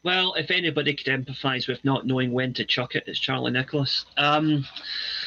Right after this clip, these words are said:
yeah, I was, I was actually gonna use the Freddie Ljungberg example as well. Um, Fabregas, great player in his day, would still do a job for probably most teams in Europe, but nah, nah, it's, um,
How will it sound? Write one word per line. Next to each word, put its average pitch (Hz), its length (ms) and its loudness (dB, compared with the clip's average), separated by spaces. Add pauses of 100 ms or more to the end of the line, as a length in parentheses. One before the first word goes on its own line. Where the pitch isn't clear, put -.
(400)
yeah, 156 360 2
I 156 140 2
was, 151 300 -2
I 151 60 0
was 139 160 -2
actually 135 320 0
gonna 131 160 -2
use 131 280 -2
the 127 60 -6
Freddie 127 340 -2
Ljungberg 123 360 -2
example 117 560 -2
as 104 120 -2
well. 113 300 2 (200)
Um, 117 540 2 (1300)
Fabregas, 143 580 0
great 160 240 -2
player 139 160 2
in 131 80 -2
his 120 160 -6
day, 123 240 0
would 123 140 -4
still 143 240 -2
do 123 160 2
a 113 80 -2
job 123 320 -2
for 107 160 -8 (240)
probably 120 360 -2 (160)
most 127 300 -2
teams 131 220 -2
in 123 100 -2
Europe, 123 340 0 (120)
but 131 240 0 (720)
nah, 117 240 -2 (580)
nah, 113 240 -2
it's, - 420 -2
um, 123 400 -2